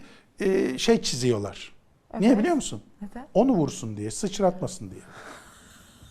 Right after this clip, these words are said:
Speaker 1: Fransa, Belçika, İtalya, Albanya. Hatta, ha, en son da şeyde çektim.
Speaker 2: Çok ilginç
Speaker 1: Lüksemburg'da.
Speaker 2: yaratıklarsınız.
Speaker 1: Lüksemburg'un en lüks, en eski oteli,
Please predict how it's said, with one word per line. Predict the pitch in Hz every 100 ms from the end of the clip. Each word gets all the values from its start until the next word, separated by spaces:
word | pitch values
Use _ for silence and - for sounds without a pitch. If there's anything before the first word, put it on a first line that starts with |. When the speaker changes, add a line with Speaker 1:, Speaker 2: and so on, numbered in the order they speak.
| - - - - - - - -
Speaker 1:
Fransa, | - 143 156 180 226 202
Belçika, | 147 147 143 - -
İtalya, | 180 143 135 165 151 170 -
Albanya. | 131 131 156 139 104 - - - - - -
Hatta, | 170 240 - 202
ha, | 254 254 247
en | 175 202
son | 196 247
da | 233
şeyde | - 196 220
çektim. | 220 196 - 123 -
Speaker 2:
Çok | 285 233
ilginç | 220 180
Speaker 1:
Lüksemburg'da. | 190 220 214
Speaker 2:
yaratıklarsınız. | 170 165 185 175 160 160 - 147 147
Speaker 1:
Lüksemburg'un | 185 - 220 233 196 208 175 214 208 -
en | 202 233 220
lüks, | 202 202 - -
en | 190 226 226 -
eski | 185 185 - 233
oteli, | 180 170 175 165 151